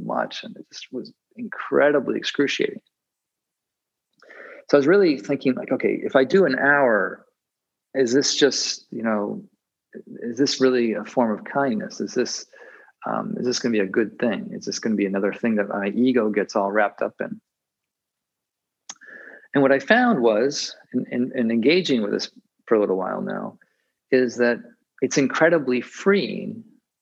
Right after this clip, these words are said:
to do it, something like that. 'Cause what happens is, I know, I know that if my mind goes down the rabbit hole of starting to try to figure out how much lo-, time is left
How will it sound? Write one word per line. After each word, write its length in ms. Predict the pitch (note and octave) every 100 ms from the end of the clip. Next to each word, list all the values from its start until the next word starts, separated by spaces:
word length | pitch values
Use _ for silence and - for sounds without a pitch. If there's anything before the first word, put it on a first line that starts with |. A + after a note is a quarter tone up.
| _
to 100 | -
do 280 | A#2+ D#3+ D#3
it, 200 | - -
something 320 | - G#2 G#2
like 220 | G2 - -
that. 260 | - - _ _ _ -
'Cause 220 | C3+ A#2
what 140 | D3+
happens 560 | - F3+ F#3 E3 B2 G#2+
is, 360 | G2+ A2+ A#2 - _ _ _ _ _
I 300 | C3+ D3 F#3
know, 640 | F3 F3 F3 F#2 E2+ D2 - _ _ _ _ _ _ _ _ _ _ _ _ _ _ _ _ -
I 120 | C3+
know 240 | D3+ D3+
that 160 | D3 C3+ -
if 260 | D3+ E3
my 200 | F#3+ G3+
mind 720 | G3 C3 A2+ A#2 A#2 A#2+ - -
goes 240 | - A2+ A2
down 340 | C3+ C3 E3+
the 100 | F3
rabbit 400 | D3+ B2 A#2 B2+
hole 300 | G#2+ G#2+ G#2+
of 100 | G2
starting 380 | - B2+ C3 C#3+
to 120 | -
try 180 | C3 C3
to 80 | B2
figure 280 | - B2 B2
out 80 |
how 200 | - B2+
much 320 | C3+ D3+ - -
lo-, 240 | B2+ C3
time 320 | - C3 A#2+ A#2+
is 200 | A#2 G#2+
left 760 | G2+ A2 F#2 - - - -